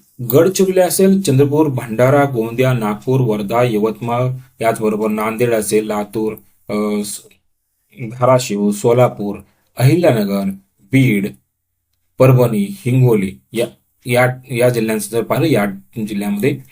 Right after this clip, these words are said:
lightning thunderstorm म्हणजेच विजेचा कडकड असेल त्या ठिकाणी पावसाची अपेक्षा आहे. येलो अलर्ट, येलो अलर्ट त्या ठिकाणी जारी केला आहे. याचबरोबर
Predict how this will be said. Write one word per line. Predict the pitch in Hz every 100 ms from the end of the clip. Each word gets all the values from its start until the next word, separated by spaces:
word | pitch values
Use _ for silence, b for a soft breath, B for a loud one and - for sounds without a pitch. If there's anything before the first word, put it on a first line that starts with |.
| _
lightning | 107 113 113 185
thunderstorm | 190 123 110 107 92
म्हणजेच | 95 104 117 170 190 - - -
विजेचा | 104 113 135 147
कडकड | 127 107 - 131
असेल | 127 175 175 _ _
त्या | 113
ठिकाणी | 104 110 113
पावसाची | 107 107 101 101 95 104 - _ _
अपेक्षा | 101 - 127 127 123
आहे. | 123 135 - _ _
येलो | 110 107 117
अलर्ट, | 120 123 95 - -
येलो | 110 117
अलर्ट | 117 113
त्या | 110
ठिकाणी | 98 98 120 170
जारी | 165 156
केला | 104 92
आहे. | 85 117
याचबरोबर | 127 123 107 110